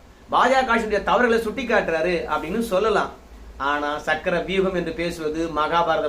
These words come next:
போர் என்று சொல்வது, அபிமன்யுவை பற்றி பேசுவது, இதெல்லாம் எங்களுக்கு என்ன தெரியாதா? இப்ப ராகுல் காந்திக்கு இதெல்லாம் புதுசா இருக்கலாம். சிவபெருமான், அவருடைய சூலங்கள் எல்லாம் இதன் மூலமாக இந்துக்கள் பொறுத்த வரைக்கும் அவருக்கு கை கொடுப்பாங்க அப்படின்னு நினைக்கலாம்.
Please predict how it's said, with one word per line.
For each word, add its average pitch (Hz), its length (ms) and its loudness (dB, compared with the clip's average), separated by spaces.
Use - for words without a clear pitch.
போர் 170 180 0
என்று 160 160 -6
சொல்வது, 151 540 -4
அபிமன்யுவை 175 500 -4
பற்றி - 200 -6
பேசுவது, 151 720 -6
இதெல்லாம் 160 220 2
எங்களுக்கு 214 260 0
என்ன 233 120 -2
தெரியாதா? 180 680 4
இப்ப 196 480 4
ராகுல் 233 300 6
காந்திக்கு 196 300 2
இதெல்லாம் 185 420 2
புதுசா 226 240 0
இருக்கலாம். 160 480 0
சிவபெருமான், 185 760 0
அவருடைய 151 300 -2
சூலங்கள் 185 440 2
எல்லாம் 170 480 2
இதன் 180 200 2
மூலமாக 214 720 4
இந்துக்கள் 196 460 0
பொறுத்த 202 300 2
வரைக்கும் 175 320 0
அவருக்கு 165 300 0
கை 190 200 2
கொடுப்பாங்க 180 460 0
அப்படின்னு 147 280 -2
நினைக்கலாம். 165 480 0